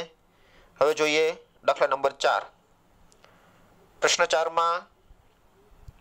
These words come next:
લાકડાનું એક સ્ટેન્ડ આપેલું છે લંબઘન, તેના L, B અને એચ પંદર, દસ અને ત્રણ પોઇન્ટ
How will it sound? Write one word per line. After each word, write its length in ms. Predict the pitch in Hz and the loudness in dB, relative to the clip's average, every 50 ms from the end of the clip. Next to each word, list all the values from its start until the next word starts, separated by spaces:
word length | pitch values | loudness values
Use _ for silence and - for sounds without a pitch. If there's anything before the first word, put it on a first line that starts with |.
| - _ _ - - - - - | -20 _ _ -20 -20 -18 -8 -2
લાકડાનું 500 | 135 143 147 170 160 160 165 170 165 160 | -2 0 0 2 0 0 0 2 0 0
એક 80 | 165 | 0
સ્ટેન્ડ 360 | - - - - 156 160 160 | -2 -6 -2 -2 -2 0 2
આપેલું 380 | 151 143 139 - 135 127 131 131 | 0 0 0 0 -2 -2 -2 -2
છે 240 | - - 160 160 214 - - - - 135 139 | -2 0 0 0 0 -2 -6 -14 -6 -2 -2
લંબઘન, 500 | 143 143 151 - 170 160 139 143 165 - _ - - _ _ _ _ _ _ _ _ _ _ _ _ _ _ _ _ _ _ _ _ - | -2 -2 -2 -2 0 0 0 0 -2 -8 _ -20 -20 _ _ _ _ _ _ _ _ _ _ _ _ _ _ _ _ _ _ _ _ -2
તેના 320 | 165 165 160 151 143 143 139 - - _ _ _ - - | -2 0 0 0 0 0 0 -4 -8 _ _ _ -2 0
L, 200 | 147 156 170 180 185 220 - _ - 147 | 2 2 2 0 -2 -8 -10 _ -14 -8
B 180 | 151 160 180 185 - - - | -8 -6 -6 -6 -6 -2 -2
અને 140 | 143 151 151 151 - - _ - | -2 0 -2 -4 -4 -4 _ 2
એચ 260 | 170 165 139 - - - - - - - - - - | 2 2 2 0 0 -4 -4 -4 -6 -18 -20 -12 -6
પંદર, 320 | - - 151 156 170 170 165 143 | -6 -4 -2 0 0 0 2 2
દસ 200 | 151 151 147 - 156 | 2 2 2 0 -2
અને 120 | 147 147 | -2 -2
ત્રણ 260 | 143 143 143 143 139 - | -2 0 0 0 0 0
પોઇન્ટ 200 | - 147 143 143 | -2 -4 -4 -4